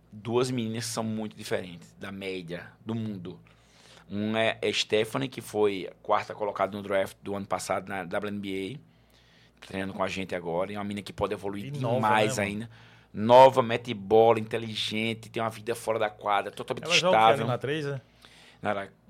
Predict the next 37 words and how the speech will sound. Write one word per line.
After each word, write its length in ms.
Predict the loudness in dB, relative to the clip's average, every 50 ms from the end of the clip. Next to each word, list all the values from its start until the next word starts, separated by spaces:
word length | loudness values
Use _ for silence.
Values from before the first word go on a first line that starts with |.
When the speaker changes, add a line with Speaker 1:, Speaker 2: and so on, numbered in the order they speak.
| -18
Speaker 2:
Joga 260 | -4 0 2 2 2 2
Speaker 1:
joga 0 |
na 60 | 2
Speaker 2:
na 60 | 4
Speaker 1:
quatro. 340 | 6 6 6 4 2 -2 -4
Speaker 2:
quatro. 140 | -8 -6 -2
Speaker 1:
Mas 180 | 0 0 2 0
é 20 |
uma 60 | -2
menina 160 | -2 -4 -8
que 60 | -6 -4
pode 160 | -4 -4 -2
ser 140 | -4 -4 -4
três 340 | -4 -4 -4 -4 0 0 0
aí 100 | 0 0
também, 280 | -2 -4 -4 -4 -8
mas 140 | -10 -10 -10
assim, 200 | -10 -8 -6 -6
mas 120 | -6 -6 -6
joga 120 | -6 -6
na 60 | -6
Speaker 2:
Joga 80 | -4 0
Speaker 1:
quatro, 280 | 0 0 0 0 -2
Speaker 2:
na 60 | -6 -6
Speaker 1:
ela. 80 | -6
Speaker 2:
quatro. 260 | -8 -10 -10 -12 -16 -20 -20 -20 _ _
Speaker 1:
Às 260 | -12 -6 -4 -4 -2 -2
vezes 60 | -6 -4
até 120 | -4 -4 -6
cinco, 280 | -4 -8 -10 -8 -6
mas 220 | -6 -6 -4 -2 -2
ela 140 | -2 -2
é 20 | -4
muito 220 | -6 -8 -8 -8
diferente, 520 | -8 0 4 4 4 4 2 -2 -6 -8 -8
mete 220 | -10 -10 -8 -10
bola, 680 | -6 -2 0 2 4 4 6 6 6 4 2 0 -2 -6